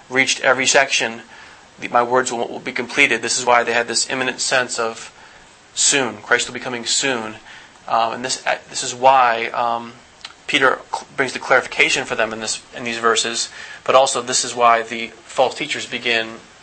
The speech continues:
attacking it, 'cause they're saying, "You, you thought this is happening so soon. Why hasn't it happened yet?"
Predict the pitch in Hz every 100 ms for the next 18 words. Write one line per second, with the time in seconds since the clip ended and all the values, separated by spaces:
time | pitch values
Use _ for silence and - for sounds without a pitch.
0 | - - 127 120 117 113 - - - 123
1 | 117 123 117 113 117 - - - - -
2 | - 135 131 135 131 143 120 120 120 123
3 | 117 117 120 - 135 113 107 110 113 113
4 | 113 110 110 110 104 107